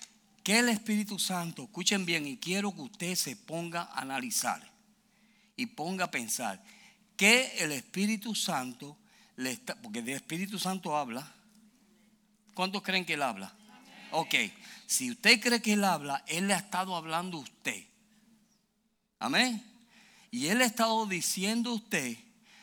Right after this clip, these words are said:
las cosas por las cuales usted está en el lugar donde usted está. No yo, el Espíritu Santo le ha estado diciendo a usted, "Fulano,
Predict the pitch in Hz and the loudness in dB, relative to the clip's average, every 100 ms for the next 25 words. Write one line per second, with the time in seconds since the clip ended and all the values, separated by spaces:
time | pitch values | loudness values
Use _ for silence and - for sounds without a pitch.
0 | - - 143 123 - 196 220 226 220 - | -16 -2 0 0 -2 0 2 2 0 -4
1 | 190 160 - 226 220 190 160 143 135 - | -4 -4 -6 2 4 4 0 -4 -12 -8
2 | 175 185 185 - 196 220 156 139 135 131 | -4 -4 -2 4 4 4 -2 -2 -2 -4
3 | 139 190 190 143 127 117 - 151 165 127 | 2 2 2 -6 -6 -8 -6 -6 -6 -10
4 | 95 - 107 82 - _ _ _ _ _ | -12 -8 -8 -8 -20 _ _ _ _ _
5 | _ _ _ _ _ _ _ _ _ _ | _ _ _ _ _ _ _ _ _ _
6 | _ _ - _ _ _ _ _ - _ | _ _ -20 _ _ _ _ _ -20 _
7 | _ - _ _ _ _ - 202 226 254 | _ -20 _ _ _ _ -4 2 4 6
8 | 226 170 185 - - _ _ - - - | 6 4 -6 -18 -20 _ _ -20 -18 -4
9 | 117 120 113 170 240 - 247 233 196 180 | 0 0 0 0 0 0 0 4 2 0
10 | 170 175 - - - 113 117 - 175 220 | -8 -10 -12 -20 -12 -6 -4 -2 0 0
11 | 220 196 - 180 196 233 247 220 196 175 | 0 -2 0 0 -2 -2 -6 -4 -4 -4
12 | 165 - - 113 120 160 202 202 | -6 -14 -12 -4 0 2 0 -4